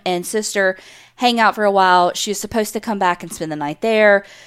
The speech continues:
But it wasn't unusual if she, like, stayed out and partied and was, like,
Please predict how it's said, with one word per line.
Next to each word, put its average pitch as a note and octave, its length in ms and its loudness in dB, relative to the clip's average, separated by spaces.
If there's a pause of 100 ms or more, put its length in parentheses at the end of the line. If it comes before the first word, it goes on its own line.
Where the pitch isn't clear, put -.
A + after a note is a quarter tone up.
(260)
But A#3 260 4
it G#3 100 2
wasn't A3 300 2
unusual F#3 560 2
if F3 140 0
she, - 180 -4
like, E3 220 -2
stayed F3+ 260 0
out E3+ 160 4
and E3+ 100 -8
partied E3 440 0
and D#3 100 -6
was, D3+ 160 -8
like, C3 320 -4